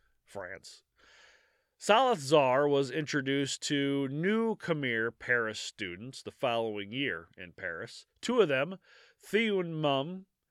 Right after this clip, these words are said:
and Kang Vensek, were members of the French Communist Party. King, like Sal-, liked Salazar and helped him find an apartment near the Artistic Center of Paris, where left,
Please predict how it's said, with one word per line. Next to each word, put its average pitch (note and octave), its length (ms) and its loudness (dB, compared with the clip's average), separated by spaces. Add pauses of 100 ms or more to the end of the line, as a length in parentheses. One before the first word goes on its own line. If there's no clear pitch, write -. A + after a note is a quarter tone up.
(140)
and C3+ 400 -4
Kang D#3+ 580 -6
Vensek, C3+ 640 -4 (600)
were C#3 240 2
members C3 480 -2
of B2+ 160 -8
the B2 80 -10
French B2+ 520 -4
Communist A2 580 -6
Party. C#3 420 -2 (520)
King, B2 580 -2
like G2 360 -2
Sal-, A#2+ 380 -2 (200)
liked D#3+ 480 4
Salazar G2 840 -4
and C#3+ 240 -6
helped F3 340 -2
him F3+ 160 -8
find B2+ 380 -4
an C#3+ 80 -12
apartment B2+ 540 -8 (340)
near C#3 280 0
the D#3 160 -4
Artistic D#3 680 -4
Center A#2 360 -4
of A#2+ 200 -4
Paris, G#2 480 -2 (260)
where F3+ 260 4
left, C3 440 -2